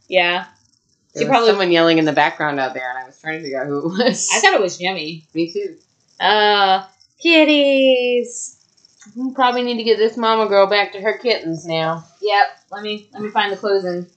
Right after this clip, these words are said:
Speaker 1: thing for this. There we go. So I can make sure that everything is said.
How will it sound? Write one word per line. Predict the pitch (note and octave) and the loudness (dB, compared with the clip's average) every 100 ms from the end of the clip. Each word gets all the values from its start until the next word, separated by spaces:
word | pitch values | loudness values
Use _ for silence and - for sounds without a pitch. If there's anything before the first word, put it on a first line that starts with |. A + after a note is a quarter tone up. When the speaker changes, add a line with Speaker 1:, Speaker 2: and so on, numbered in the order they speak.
| _ | _
Speaker 1:
thing | - _ - F3+ F3+ F3+ | -20 _ -6 -4 -6 -8
for | F3 | -4
this. | E3 E3+ F3 - - - - - | 0 0 -2 -8 -12 -18 -20 -6
There | F#3+ F#3+ | 2 4
we | F#3+ | 4
go. | E3+ E3 F3 F#3 | 4 2 -2 -6
So | - G3 | 0 2
I | F#3+ | 4
can | G#3 | 2
make | G#3 G#3 | 0 4
sure | G#3+ | 4
that | A3 F#3+ - _ _ _ - | 4 2 0 _ _ _ -2
everything | D4+ C#4 B3 G#3+ A3 F3+ E3 F#3 - _ - | 0 2 2 4 2 2 -2 -8 -18 _ 0
is | G3+ G3+ - | 2 2 2
said. | F#3+ D#3 C#3 - | 2 2 0 -6